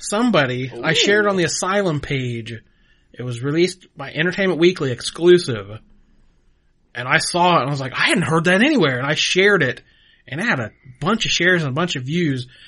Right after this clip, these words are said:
Speaker 1: And I went on later to A V Club. And it was, like, an hour after I shared it, A V Club had the article. So I'm like, "I scooped <laughs> a major
Speaker 2: Nice.
Speaker 1: news article." Yeah, Neil Gaiman, there's a whole new universe of Sandman comics.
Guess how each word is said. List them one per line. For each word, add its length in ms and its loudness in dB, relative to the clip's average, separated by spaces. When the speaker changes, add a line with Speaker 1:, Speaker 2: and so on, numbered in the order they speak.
Speaker 1:
And 140 -2
I 80 2
went 260 0
on 480 2
later 360 2
to 200 -2
A 100 2
V 200 -4
Club. 460 -4
And 80 -8
it 40 -6
was, 80 -6
like, 100 -4
an 100 -4
hour 380 4
after 320 2
I 120 2
shared 360 -2
it, 20 -6
A 160 -2
V 140 -4
Club 300 -6
had 200 -8
the 60 -8
article. 420 -12
So 100 -14
I'm 40 -12
like, 220 -16
"I 80 -4
scooped 600 -4
<laughs> 60 -16
a 100 -2
major 460 0
Speaker 2:
Nice. 160 4
Speaker 1:
news 200 2
article." 320 0
Yeah, 140 2
Neil 220 6
Gaiman, 440 0
there's 160 0
a 100 -4
whole 160 2
new 160 2
universe 640 4
of 80 -6
Sandman 540 -4
comics. 580 -10